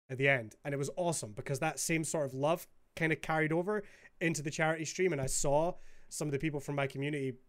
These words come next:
donating to the charity and, and getting involved in that, and that was super nice. And I almost,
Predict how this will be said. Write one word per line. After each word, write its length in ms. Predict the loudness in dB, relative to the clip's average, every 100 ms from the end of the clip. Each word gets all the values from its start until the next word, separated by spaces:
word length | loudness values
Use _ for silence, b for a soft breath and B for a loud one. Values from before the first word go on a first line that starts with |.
| _
donating 420 | 2 4 2 0
to 100 | -4
the 60 | -6
charity 560 | 0 4 4 2 0
and, 140 | 0 -2
and 180 | -6 -2
getting 200 | 0 0
involved 320 | -2 -2 -2
in 80 | -2
that, 200 | -2 -2
and 100 | -6
that 100 | -6
was 100 | -4
super 300 | -2 -2 0
nice. 260 | -2 -2
And 140 | -4 -4
I 140 | -4 B B B B 4
almost, 480 | 8 8 6 2